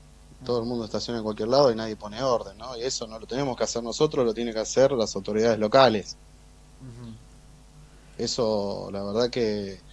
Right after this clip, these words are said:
Speaker 1: entre otros, entre otros temas, ¿no? Eso yendo a lo local, pero bueno, la economía encima no, no, no ayuda para nada, la gente no, no le alcanza la plata.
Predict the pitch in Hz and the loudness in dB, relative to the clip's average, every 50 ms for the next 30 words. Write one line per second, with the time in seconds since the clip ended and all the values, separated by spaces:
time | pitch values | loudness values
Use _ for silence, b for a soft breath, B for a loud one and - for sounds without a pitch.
0 | - - - 107 110 107 - 107 110 117 120 117 113 113 110 104 98 104 - 113 | -20 -14 -10 -10 -8 -6 0 4 6 6 6 8 8 6 6 6 4 0 -6 -8
1 | 110 107 117 123 135 135 - 120 117 - 151 147 135 120 110 117 123 135 139 135 | -4 0 4 4 6 6 6 2 6 6 6 6 6 4 2 0 0 0 2 2
2 | 135 139 - - 117 113 104 - - 139 135 127 123 117 110 107 107 110 147 147 | 2 0 0 -4 -6 -6 -6 -4 -4 -2 0 2 2 2 2 0 4 6 8 8
3 | 131 117 104 110 101 107 120 135 123 110 107 107 101 - 110 113 113 127 147 160 | 8 6 2 -4 -6 -6 -6 -6 -6 -6 -6 -8 -8 -10 -10 -8 -6 -4 -2 0
4 | 160 151 135 123 117 104 - - 135 135 123 120 120 113 113 110 110 110 113 113 | 2 2 2 0 -2 -4 -6 -6 -4 -4 -4 -4 -4 -6 -8 -10 -10 -10 -10 -10
5 | 110 110 110 107 - - 131 117 110 110 107 123 147 160 160 147 131 120 113 113 | -6 -4 -2 -2 2 2 4 4 4 2 2 4 6 8 8 8 6 6 4 0
6 | 107 - - 127 120 120 117 117 113 113 113 110 110 113 113 110 110 110 120 123 | -4 -6 -8 -10 -10 -10 -8 -6 -6 -6 -6 -8 -8 -8 -6 -6 -6 -4 -6 -6
7 | 120 - - 120 110 110 - 147 165 170 151 127 123 117 110 | -6 -4 -4 -4 -2 0 4 6 8 8 8 6 4 0 0